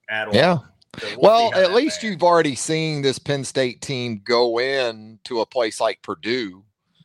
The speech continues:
Speaker 2: and get a win on the road this season, right?
Speaker 1: Yeah.
Speaker 2: And they've already gone into a pretty tough place,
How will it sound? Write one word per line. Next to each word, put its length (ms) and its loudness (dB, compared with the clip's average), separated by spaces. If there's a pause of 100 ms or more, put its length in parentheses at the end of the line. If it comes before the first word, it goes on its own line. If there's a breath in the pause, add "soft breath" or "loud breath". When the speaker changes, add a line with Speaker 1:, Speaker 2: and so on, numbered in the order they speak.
(140)
Speaker 2:
and 160 -4
get 140 2
a 20 0
win 240 -4
on 140 -2
the 80 -4
road 280 -4
this 160 -8
season, 540 -10 (340)
right? 320 0
Speaker 1:
Yeah. 280 -4
Speaker 2:
And 100 -10
they've 200 -2
already 520 4
gone 280 0
into 240 -2
a 60 -4
pretty 420 -8
tough 320 -2
place, 600 -6